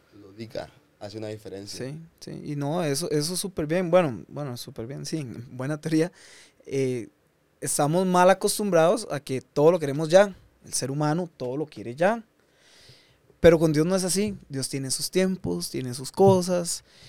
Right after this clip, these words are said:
Speaker 2: y yo creo que el orar, eh, vas a joder el micrófono.
Speaker 1: No, lo estoy arreglando.
Speaker 2: Dios mío.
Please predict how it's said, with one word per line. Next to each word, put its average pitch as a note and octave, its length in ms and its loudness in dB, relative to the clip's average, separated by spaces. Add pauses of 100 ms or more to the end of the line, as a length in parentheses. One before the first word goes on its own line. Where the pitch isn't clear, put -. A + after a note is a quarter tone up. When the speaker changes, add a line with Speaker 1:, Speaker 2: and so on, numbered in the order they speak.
(180)
Speaker 2:
y B2+ 420 -4
yo C3+ 120 4
creo D3 180 6
que D#3+ 220 2
el D3+ 160 4
orar, D#3 460 6
eh, B2+ 400 -4 (420)
vas C3 220 -8
a C3 80 -8
joder C3 160 -6
el C3 60 -8
micrófono. B2 420 -10
Speaker 1:
No, - 1120 -20
lo - 60 -20
estoy - 200 -12
arreglando. - 480 -2 (1500)
Speaker 2:
Dios C#3+ 200 -14
mío. C3 240 -14